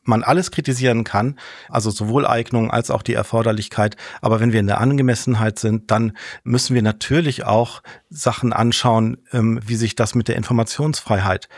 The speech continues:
verträgt, wie sich das mit der Meinungsfreiheit verträgt oder dem Recht auf Versammlung von Kindern und Jugendlichen, die das dann eben gar nicht mehr oder jedenfalls schlechter können. Und das ist, glaube ich, etwas, wo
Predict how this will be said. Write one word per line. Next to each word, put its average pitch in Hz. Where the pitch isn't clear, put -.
verträgt, -
wie 107
sich 101
das -
mit 117
der 120
Meinungsfreiheit 113
verträgt -
oder 123
dem 101
Recht 107
auf 107
Versammlung 120
von 113
Kindern 120
und 110
Jugendlichen, 123
die 120
das 110
dann 120
eben 123
gar 113
nicht 127
mehr 131
oder 107
jedenfalls 113
schlechter -
können. -
Und 113
das 120
ist, -
glaube 120
ich, -
etwas, 120
wo 117